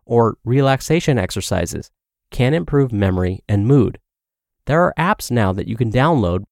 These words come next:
that have guided meditation, and people can listen to the app for ten minutes a day and get some relief from their daily stress. Does mental stimulation help maintain cognitive capacity? Those who have a college education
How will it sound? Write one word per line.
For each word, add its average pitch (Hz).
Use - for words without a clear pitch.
that 107
have 104
guided 107
meditation, 127
and 113
people 123
can 123
listen 156
to 139
the 120
app 117
for 123
ten 104
minutes 143
a 180
day 127
and 117
get 120
some 156
relief 160
from 101
their 107
daily 87
stress. -
Does 123
mental 117
stimulation 110
help -
maintain 120
cognitive 95
capacity? -
Those 190
who 208
have 170
a 160
college 135
education 101